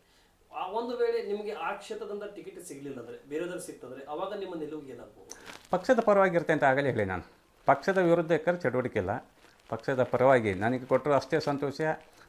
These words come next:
Speaker 2: ನನ್ನ ಕಾರ್ಯಚಟುವಟಿಕೆ ಮತ್ತು ನನ್ನ ಕಳೆದ ಚುನಾವಣೆ ಮಾಡಿದಂಥ ಕೆಲಸ ಕಾರ್ಯ ನೋಡಿ ಪರಿಗಣಿಸಿ ನನಗೆ ಕೊಟ್ಟರು ಸಂತೋಷ.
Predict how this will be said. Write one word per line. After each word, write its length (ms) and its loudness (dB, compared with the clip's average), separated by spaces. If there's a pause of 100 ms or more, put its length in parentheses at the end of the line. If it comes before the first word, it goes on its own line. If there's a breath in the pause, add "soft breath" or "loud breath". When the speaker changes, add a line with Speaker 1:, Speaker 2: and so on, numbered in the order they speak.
Speaker 2:
ನನ್ನ 160 0
ಕಾರ್ಯಚಟುವಟಿಕೆ 800 8
ಮತ್ತು 260 2
ನನ್ನ 280 2
ಕಳೆದ 320 4
ಚುನಾವಣೆ 460 2
ಮಾಡಿದಂಥ 400 0
ಕೆಲಸ 260 -2
ಕಾರ್ಯ 240 2
ನೋಡಿ 300 -2
ಪರಿಗಣಿಸಿ 540 2
ನನಗೆ 120 2
ಕೊಟ್ಟರು 300 2
ಸಂತೋಷ. 420 2